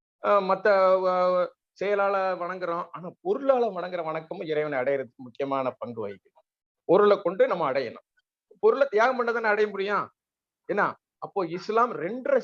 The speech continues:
சதவிகிதத்தை நமக்கு கடமையாக்கிருக்கு. ஆனா, ரசூலுல்லாஹி ஸல்லல்லாஹு அலைஹி வஸல்லம் வாழ்க்கை எடுத்து பாருங்க, அவருக்கு வந்ததை பூரா கொடுத்துட்டாங்க. <laughs> கடைசி நேரத்துல இருந்த தினாரையும் கொடுத்துட்டாங்க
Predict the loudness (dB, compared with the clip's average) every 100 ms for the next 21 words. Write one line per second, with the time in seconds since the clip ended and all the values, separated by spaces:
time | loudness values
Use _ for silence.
0 | -2 -2 -2 -4 -8 -8 -8 -6 -6 -6
1 | -10 _ _ -12 -10 -10 -6 -2 -2 -2
2 | -2 -2 -2 -10 _ _ _ _ -20 _
3 | -2 0 -2 -4 -2 0 0 2 2 2
4 | 2 2 2 0 -6 -6 -6 -6 -6 -8
5 | _ _ _ -2 0 2 0 4 4 4
6 | 4 2 0 -4 -6 -8 -8 -16 _ -10
7 | -2 -2 0 -4 -6 _ _ _ 0 2
8 | 2 2 2 2 2 2 0 -4 _ _
9 | _ 0 2 2 2 4 4 4 0 -8
10 | -12 -10 -10